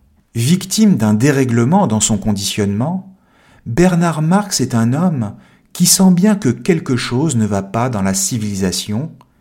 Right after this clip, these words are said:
et il n'arrive pas à s'y sentir heureux. Il a l'impression d'être différent des autres et il déteste se retrouver au milieu de la foule,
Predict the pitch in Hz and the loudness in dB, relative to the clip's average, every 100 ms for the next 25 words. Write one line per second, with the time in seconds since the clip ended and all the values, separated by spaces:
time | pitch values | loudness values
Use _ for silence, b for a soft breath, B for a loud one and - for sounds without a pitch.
0 | B B B 120 B - 180 196 170 143 | B B B -20 B 2 6 6 6 2
1 | 127 - - 107 120 - 107 107 - 123 | -4 -6 -6 -4 -4 -6 -4 -2 -2 -4
2 | - 101 95 - 101 104 - - 110 95 | -2 -2 -4 -6 -6 -8 -12 -6 -4 -4
3 | 82 76 _ _ _ _ _ - 127 131 | -6 -16 _ _ _ _ _ -4 2 4
4 | 143 185 185 147 131 - 208 233 120 - | 6 4 4 0 0 0 0 0 0 -2
5 | 120 110 156 165 131 117 107 104 107 185 | -4 -2 -2 0 0 0 0 0 -2 -4
6 | 226 - _ _ _ B B 127 B 160 | -6 -16 _ _ _ B B -20 B 4
7 | 190 196 131 131 127 131 113 160 - 110 | 4 4 2 0 -2 -2 -4 -4 -4 -2
8 | 113 98 151 170 - 117 101 98 131 - | -2 0 0 0 -4 -6 -6 -6 -6 -2
9 | 151 160 160 131 110 101 92 - 127 202 | 2 4 2 2 0 0 -2 -6 -4 -2
10 | 107 | -4